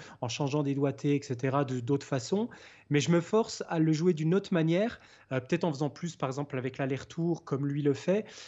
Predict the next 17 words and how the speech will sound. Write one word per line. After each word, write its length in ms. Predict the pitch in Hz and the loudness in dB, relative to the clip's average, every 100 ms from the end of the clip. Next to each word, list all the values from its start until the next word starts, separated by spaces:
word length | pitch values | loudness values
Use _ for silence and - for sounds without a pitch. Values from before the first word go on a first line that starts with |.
| - _ | -20 _
parce 220 | 180 - | -2 -2
que, 340 | - 185 226 - _ _ _ _ _ _ - | 0 2 2 -4 _ _ _ _ _ _ -2
euh, 180 | 143 135 | 0 2
déjà, 360 | 139 147 139 185 | 0 0 2 0
ça 180 | - 139 | 0 -4
me 60 | |
force 320 | 123 170 160 | -2 -6 -4
à 60 | 139 | -8
faire 160 | - 135 | -6 -6
un 80 | |
truc 200 | 131 170 | -4 -6
que 140 | - 123 | -6 -6
je 120 | - | -4
fais 120 | 135 | -6
peut-être 280 | - 131 123 | -2 -4 -2
moins 280 | 143 147 151 | 0 2 4
d'habitude. 580 | 135 123 - 226 170 | 2 0 -2 0 0